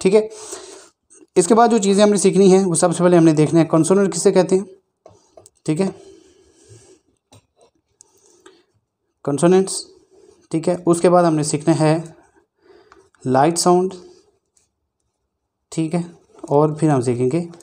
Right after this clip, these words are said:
हैवी साउंड, कि हैवी साउंड किसे कहते हैं, ठीक है।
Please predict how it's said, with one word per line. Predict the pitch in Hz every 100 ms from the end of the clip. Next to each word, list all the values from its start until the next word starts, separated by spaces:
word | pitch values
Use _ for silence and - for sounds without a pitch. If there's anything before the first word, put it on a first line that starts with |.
| _ _ _ _ -
हैवी | 131 131
साउंड, | 131 - - - _ _ -
कि | 131
हैवी | - - 143 165
साउंड | 139 117 107
किसे | 110 113
कहते | 104 104 - -
हैं, | - _ _ _ _ _ _ _ _ _ -
ठीक | 151
है। | 165